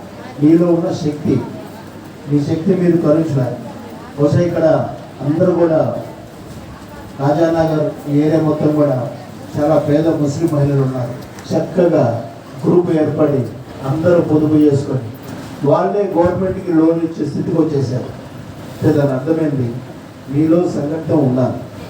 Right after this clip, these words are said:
ఐకమత్యం ఉండాలి. తపన ఉండాలి, సంపాదించాలని క్రమశిక్షణ ఉండాలి. ఈ డబ్బుని వేస్ట్ ఖర్చు పెట్టకూడదు, దాన్ని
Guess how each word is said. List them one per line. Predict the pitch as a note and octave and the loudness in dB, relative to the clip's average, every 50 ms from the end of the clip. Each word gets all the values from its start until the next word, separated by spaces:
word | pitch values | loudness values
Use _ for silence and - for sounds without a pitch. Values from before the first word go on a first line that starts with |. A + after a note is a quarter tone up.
| - - - - - | -14 -14 -8 -6 -4
ఐకమత్యం | C#3 - F3+ E3+ F3 F3 E3 - D3+ D3+ C3+ C3 | -2 0 0 0 2 2 0 0 2 2 2 2
ఉండాలి. | B2+ B2+ B2 A2+ - - - - - - - - - - - - - - - - - - | 2 2 2 2 0 -2 -8 -12 -14 -16 -16 -14 -14 -12 -10 -10 -8 -10 -10 -12 -8 -4
తపన | - C#3 C#3+ E3+ E3+ F3 | -2 0 2 2 2 2
ఉండాలి, | F3 D#3 D3+ D3+ D3+ C#3 B2 A2 G#2+ - - - - C#3+ | 2 2 2 2 2 2 2 0 -2 -4 -6 -8 -6 -4
సంపాదించాలని | C3+ - - D#3 D3+ D3 D3 C#3+ C3+ - C#3 B2+ B2 A#2 A2+ - - - - - - - - - - - - - - - - - - - - - - - | -4 -2 0 2 2 2 0 -2 0 2 2 2 2 2 0 -2 -6 -8 -10 -14 -16 -16 -16 -16 -14 -14 -12 -12 -12 -14 -16 -16 -18 -18 -18 -18 -12 -4
క్రమశిక్షణ | D3 D3 D3 F#3 F3+ - F#3+ F3+ - - F#3 E3 D3+ | 0 0 2 2 2 2 2 0 2 2 2 2 2
ఉండాలి. | D3+ D3 D3+ C#3+ C3+ A2+ G#2+ - - - - - - - - - - - C#3 | 2 2 2 0 0 0 -2 -4 -8 -12 -14 -16 -16 -16 -16 -16 -6 -2 0
ఈ | C#3 | 2
డబ్బుని | D3+ D3+ D3 E3+ E3+ E3 D3+ | 2 2 2 2 2 2 4
వేస్ట్ | C#3+ D3+ E3 F3 E3+ - - - - | 4 4 4 4 2 0 0 0 0
ఖర్చు | D3 D3 C#3+ D3+ C#3+ | 0 0 0 0 0
పెట్టకూడదు, | D3 C#3 C3+ C3+ C3+ B2+ A#2 G#2+ G#2+ G#2+ - - - - - G#2 G2 - - - - - - - - - - - - - - - - - - - C#3+ | 2 2 4 4 4 4 4 2 0 -2 -4 -6 -12 -14 -12 -10 -10 -10 -10 -10 -10 -12 -12 -12 -12 -12 -12 -12 -12 -12 -12 -10 -10 -8 -4 -2 0
దాన్ని | D3 D3+ D#3 D#3 D3+ C#3+ C3+ A#2 | 2 2 2 2 0 0 -2 -2